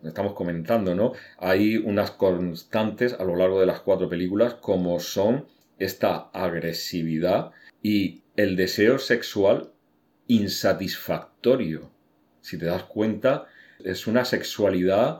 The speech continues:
deformada, perversa, insatisfactoria. Yo aquí veo la teoría freudiana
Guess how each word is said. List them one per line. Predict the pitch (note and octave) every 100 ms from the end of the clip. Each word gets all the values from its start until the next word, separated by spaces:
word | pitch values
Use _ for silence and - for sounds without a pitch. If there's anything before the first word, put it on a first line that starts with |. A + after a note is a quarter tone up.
| -
deformada, | F2+ F2 F2 F#2 E2 E2+ G2+ A2 A2 A2+ -
perversa, | F2+ E2 D#2+ G#2 A2 - A2+
insatisfactoria. | G2 - D#2+ E2 - E2 D#2 _ - G#2 G#2+ G#2 G#2 G#2 G#2+ - - - - _
Yo | D#2+ E2 F2+ A2 A#2
aquí | G2+ G2 G#2+
veo | G2 A#2
la | A#2+ G2
teoría | E2+ E2 E2+ A2+
freudiana | A2+ G#2+ F#2 E2 E2+ F#2+ G#2 A#2 C#3+